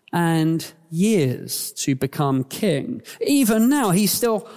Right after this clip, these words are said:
humble enough to wait another seven and a half years until chapter five, verse three, before he becomes king over all Israel. Just think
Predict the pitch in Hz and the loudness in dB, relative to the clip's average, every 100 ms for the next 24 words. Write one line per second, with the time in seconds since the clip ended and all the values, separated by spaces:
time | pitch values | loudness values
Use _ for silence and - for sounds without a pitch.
0 | - 269 277 247 196 175 202 196 185 208 | -6 0 2 2 2 0 0 0 0 2
1 | 220 262 269 220 185 - 254 240 233 220 | 2 2 2 0 0 0 0 0 -2 -2
2 | 220 240 220 196 190 247 294 247 139 180 | -2 -4 -2 0 2 2 2 2 0 -4
3 | - - - _ _ _ - 175 180 - | -6 -6 -10 _ _ _ -2 0 0 -2
4 | - - 156 165 147 143 139 - - 214 | -6 -6 -4 -2 0 -2 -4 -4 -4 0
5 | 208 165 147 139 156 143 151 143 143 135 | 2 2 0 -2 -2 -2 -2 -4 -2 -2
6 | 139 - - 190 165 160 170 165 160 151 | -2 -4 -2 0 2 0 -2 -2 -2 0
7 | 170 254 139 135 104 - _ _ _ _ | 0 0 -2 -6 -6 -12 _ _ _ _
8 | _ _ _ _ _ _ _ - 254 277 | _ _ _ _ _ _ _ -6 -2 -2
9 | - - - - 254 208 147 - - - | -2 -6 -10 -4 0 2 0 -6 -20 -20